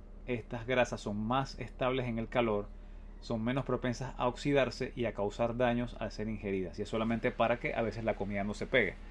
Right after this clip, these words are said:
Otra recomendación con la comida sería hacer meal prep o, u organizar las comidas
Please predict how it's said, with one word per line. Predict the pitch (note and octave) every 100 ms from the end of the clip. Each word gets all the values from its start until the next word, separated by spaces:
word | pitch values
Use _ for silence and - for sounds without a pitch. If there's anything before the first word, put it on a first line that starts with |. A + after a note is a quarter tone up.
| - - - - -
Otra | D3+ D3+
recomendación | D3 C3+ B2 A#2+ D3 C#3
con | C#3+
la | D3
comida | E3 D#3 C#3+ D3
sería | C#3+ B2 A#2+ A#2+ B2+ - - - - - - -
hacer | - C3 A#2+
meal | D3 F3+
prep | - G#2+ - - -
o, | C3 D#3 F3+ - - - -
u | E3+ F3
organizar | C#3 C3 A#2 A2 C3+ C3+
las | C#3+
comidas | - C#3+ C3 A#2+ A#2 C#3+ -